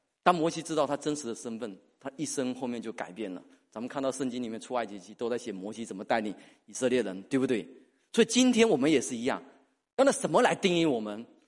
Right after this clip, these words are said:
是拿我们的工作来定义我们吗？还是拿我们的收入，拿我们的银行卡来定义我们？还是拿我们的过去来定义我们？还是要让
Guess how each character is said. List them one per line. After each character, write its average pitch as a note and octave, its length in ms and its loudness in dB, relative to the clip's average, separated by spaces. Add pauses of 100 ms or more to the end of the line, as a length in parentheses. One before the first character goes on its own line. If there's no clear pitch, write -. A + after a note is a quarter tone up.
(160)
是 G#3+ 60 -4
拿 C4 100 8
我 G3 100 6
们 G3+ 80 4
的 A3+ 80 8
工 B3+ 220 6
作 B3+ 140 8
来 F3 120 10
定 F#3 180 4
义 F3+ 60 10
我 D#3+ 120 10
们 C3 160 6
吗？ D#3 220 6 (420)
还 - 140 -2
是 F3 100 0
拿 G3 100 8
我 D#3+ 120 8
们 C#3+ 80 8
的 D#3 160 8 (160)
收 G3+ 240 10
入， F#3+ 180 6
拿 F3 80 8
我 E3 60 6
们 F3+ 100 2
的 D#3 80 2
银 G3 100 10
行 G#3+ 120 10
卡 C3 180 6
来 A#2 140 6
定 D3+ 200 4
义 C#3+ 80 8
我 B2+ 140 6
们？ G#2 240 0 (340)
还 - 140 -4
是 F3 80 -2
拿 G#3 100 6
我 D#3+ 60 4
们 C#3+ 140 2
的 E3 80 6
过 G#3 320 8
去 F3 200 0 (260)
来 A#2+ 120 0
定 D#3+ 240 8
义 C#3+ 40 8
我 B2 140 4
们？ G2 240 -6 (1400)
还 C#3 120 -6
是 F3 100 2
要 D#3+ 60 8
让 D#3+ 200 6